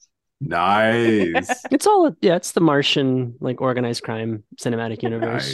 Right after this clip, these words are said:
Speaker 1: Nice.
Speaker 3: Yeah.
Speaker 1: Uh, is, is their motto that you can't piss on hospitality? 'Cause I feel like that's gotta come up at some point.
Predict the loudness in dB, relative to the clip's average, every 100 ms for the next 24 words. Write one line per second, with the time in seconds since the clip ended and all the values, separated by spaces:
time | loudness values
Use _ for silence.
0 | -10 -12 -18 -20 _ _ _ _ _ _
1 | _ _ _ -16 -10 -6 -4 -2 -4 -6
2 | -8 -8 -6 -4 -2 0 2 0 0 0
3 | -2 -6 -8 -10 -8 -6 -6 -6 -6 -8
4 | -8 -10 -8 -6 -6 -8 -12 -10 -8 -8
5 | -6 -4 -2 -2 -2 -2 -2 -2 -2 -4
6 | -4 -6 -6 -6 -6 -10 -12 -12